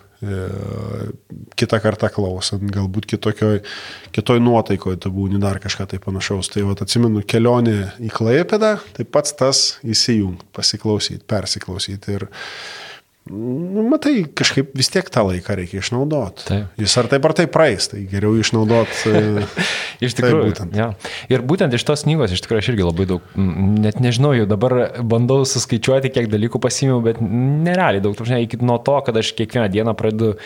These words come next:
Speaker 2: su keturių valandų bloku, kuris yra skirtas
Speaker 1: Jo.
Speaker 2: tik mano svarbiausiam dalykui, iki, m, kasdien, žinai, ten
Speaker 1: Super.
Speaker 2: matymo to klausimo, vat,
Speaker 1: Jo, jo.
Speaker 2: kol aš nepadariau,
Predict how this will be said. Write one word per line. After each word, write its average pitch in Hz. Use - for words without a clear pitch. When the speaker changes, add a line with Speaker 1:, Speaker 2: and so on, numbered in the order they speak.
Speaker 2:
su -
keturių 131
valandų 117
bloku, 107
kuris 107
yra 101
skirtas 113
Speaker 1:
Jo. 107
Speaker 2:
tik 123
mano 104
svarbiausiam 92
dalykui, 107
iki, 117
m, 120
kasdien, 113
žinai, 113
ten 98
Speaker 1:
Super. 151
Speaker 2:
matymo 107
to 107
klausimo, 110
vat, 113
Speaker 1:
Jo, 107
jo. -
Speaker 2:
kol 120
aš 117
nepadariau, 117